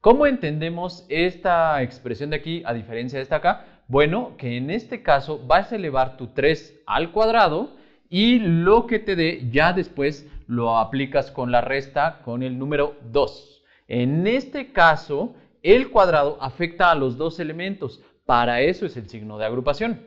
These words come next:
Yo tendría dos menos tres y lo que te dé ya lo elevas al cuadrado. Aquí el cuadrado solo afecta al tres, acá el cuadrado afecta a todo lo que esté adentro del paréntesis.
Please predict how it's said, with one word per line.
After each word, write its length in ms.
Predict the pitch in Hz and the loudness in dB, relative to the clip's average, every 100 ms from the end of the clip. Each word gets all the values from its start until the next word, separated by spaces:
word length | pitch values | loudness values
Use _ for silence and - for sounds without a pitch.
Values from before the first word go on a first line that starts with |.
| - | -4
Yo 180 | 147 165 | -2 0
tendría 720 | 185 180 185 190 151 123 127 | -2 -2 0 6 6 6 0
dos 260 | 139 147 139 | -2 -2 -4
menos 320 | 120 156 185 | -6 -6 0
tres 400 | 202 160 156 - _ _ - | 2 2 0 -10 _ _ -2
y 160 | 180 | 4
lo 140 | 202 190 | 4 4
que 80 | |
te 120 | 160 135 | 2 0
dé 280 | 139 139 | -2 -4
ya 160 | 120 139 | -6 -6
lo 100 | 151 | -4
elevas 420 | 123 113 113 - - | -2 -2 -4 -8 -10
al 260 | 107 110 | -10 -8
cuadrado. 320 | 110 98 98 - _ | -10 -12 -14 -20 _
Aquí 220 | 120 117 | -2 2
el 140 | 165 160 | 2 4
cuadrado 300 | 151 160 156 | 6 6 2
solo 180 | 165 156 | -2 -4
afecta 260 | 170 165 | -4 -6
al 80 | 196 | -2
tres, 300 | 220 214 - | 2 0 -2
acá 220 | 123 131 | -6 -2
el 100 | 143 | -2
cuadrado 400 | 160 143 139 143 113 | 0 0 0 -4 -6
afecta 460 | 104 131 131 131 | -6 -8 -4 -4
a 200 | 110 - | -4 -4
todo 260 | 165 180 156 | 0 0 0
lo 140 | 127 | -2
que 80 | 131 | -6
esté 160 | - 127 | -6 -4
adentro 340 | 120 120 127 | -4 -6 -8
del 100 | 127 | -8
paréntesis. 540 | 160 202 214 151 104 | -6 -6 -8 -12 -16